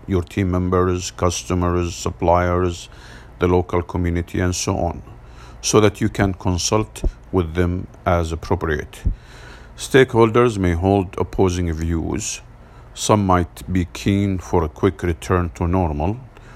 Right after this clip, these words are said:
while others will be more cautious. Aim to gather information on all of your stakeholders' positions so that you can feed it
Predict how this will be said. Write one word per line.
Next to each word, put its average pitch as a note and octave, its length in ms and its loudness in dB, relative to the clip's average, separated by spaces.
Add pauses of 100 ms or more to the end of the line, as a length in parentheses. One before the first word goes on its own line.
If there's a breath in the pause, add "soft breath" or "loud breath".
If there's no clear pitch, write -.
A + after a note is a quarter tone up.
(200 loud breath)
while F#2+ 280 6
others G#2+ 460 2
will F2+ 200 2
be E2 140 -2
more F2+ 340 0
cautious. - 840 -2 (240)
Aim F#2+ 340 2
to E2+ 140 -4
gather E2 280 0
information E2 760 -2
on E2 200 -6 (120)
all F2+ 260 0
of - 160 -6
your F2 120 0
stakeholders' E2 920 -4
positions F2+ 600 -4
so F2+ 160 -2
that D#2 260 -4
you F#2+ 80 -4
can D#2 240 -6
feed G#2+ 420 -4
it A2 220 -2